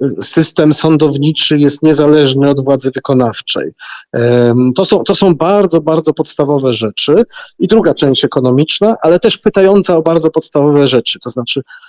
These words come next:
czy jest, em, równość sektorów w gospodarce, czy, czy gospodarka jest wolnorynkowa,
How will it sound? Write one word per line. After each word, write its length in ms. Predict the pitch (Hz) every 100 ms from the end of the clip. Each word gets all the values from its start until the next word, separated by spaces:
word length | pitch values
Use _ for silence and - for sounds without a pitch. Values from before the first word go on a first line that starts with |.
| _
czy 260 | - - 151
jest, 320 | 165 151 -
em, 500 | 143 139 135 135 135
równość 440 | 143 156 147 143 -
sektorów 580 | 151 - 139 123 113
w 60 | 117
gospodarce, 800 | 117 - 127 117 110 98 - 113 -
czy, 300 | - 135 135 -
czy 120 | - 135
gospodarka 680 | 131 - 143 135 143 -
jest 180 | 147 139
wolnorynkowa, 1000 | 131 139 139 135 135 - 123 104 104